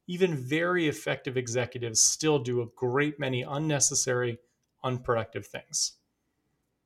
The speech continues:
If Ray Kroc had looked at the McDonald's brothers and decided that they were the reason the burgers were so good, they never would have grown and we never would have heard of the McRib.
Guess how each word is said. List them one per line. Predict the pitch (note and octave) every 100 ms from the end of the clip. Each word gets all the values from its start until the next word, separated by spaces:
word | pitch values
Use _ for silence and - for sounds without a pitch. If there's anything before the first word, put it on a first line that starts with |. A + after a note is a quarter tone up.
| _ -
If | C3
Ray | C3 E3
Kroc | G3 - E3+ -
had | C#3
looked | B2 C3+ C3+
at |
the | B2
McDonald's | A#2+ - B2 B2+ B2
brothers | A2 A#2+ A2+ G#2+ G#2 -
and | C#3+
decided | B2 - A2+ A#2+ A2
that | G#2+ -
they | C#3 D#3 C#3+
were | A#2+
the | A2
reason | A2 A#2 G2+
the | A2
burgers | G#2 A#2+ A#2 G#2+
were | G#2
so | - A#2
good, | G#2+ - F#3 C#3+ B2 - _ _ -
they | D#3+
never | F3 F3
would | E3+ E3
have | C#3
grown | C3+ D3 C#3+
and | A#2+
we | B2+
never | C3 B2+ B2
would | A#2+
have | A#2
heard | A2 A#2+
of | A2
the |
McRib. | A2 A2 - G#2+ G2+